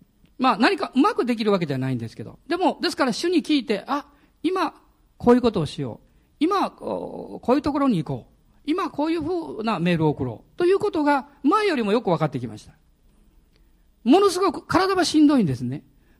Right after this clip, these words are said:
でも、自分の心が失望すれば失望するほど、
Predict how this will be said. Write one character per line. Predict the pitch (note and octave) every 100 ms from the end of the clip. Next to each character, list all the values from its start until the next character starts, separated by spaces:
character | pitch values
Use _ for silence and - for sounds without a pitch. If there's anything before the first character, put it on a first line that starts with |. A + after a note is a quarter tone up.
| -
で | D#4+
も、 | E4+ C#4 F3 - - _ _ _ _ - - _ _ - -
自 | G3+
分 | F#4
の | F#4+ E4+
心 | G#4+ A4 G4
が | D#4+
失 | - -
望 | F#4 F#4
す | -
れ | D#4+
ば | A#3+ G3+
失 | - C4+
望 | C#4 C4
す | C#4
る | B3+
ほ | F#3
ど、 | F3+ G#3 F3 -